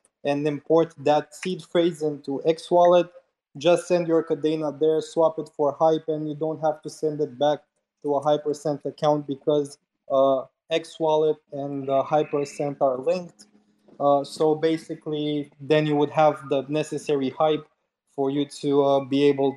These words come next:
to come and stake and get a ticket. And, you know, uh, like Andre said, even with two hundred, uh, hype, uh, like, worth of hype,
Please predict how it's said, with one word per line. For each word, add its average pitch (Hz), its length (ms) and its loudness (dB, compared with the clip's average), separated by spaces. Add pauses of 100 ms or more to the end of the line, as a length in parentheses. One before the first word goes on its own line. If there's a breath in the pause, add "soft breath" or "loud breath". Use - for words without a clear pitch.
(140)
to 131 280 -2
come 147 540 2
and 135 180 -4
stake 143 460 0
and 135 180 -6
get 139 140 4
a 135 60 -2
ticket. 143 480 0 (380)
And, 135 320 -4
you 135 100 -4
know, 143 300 2 (120)
uh, 131 260 2 (260)
like 151 280 2
Andre 165 320 -2
said, 151 300 -2 (280)
even 160 340 0
with 156 220 0
two 160 140 -6
hundred, 147 500 -2 (420)
uh, 131 340 -4
hype, 160 400 0 (520)
uh, 131 240 0
like, 135 280 -2
worth 156 220 -2
of 135 200 -8
hype, 151 240 2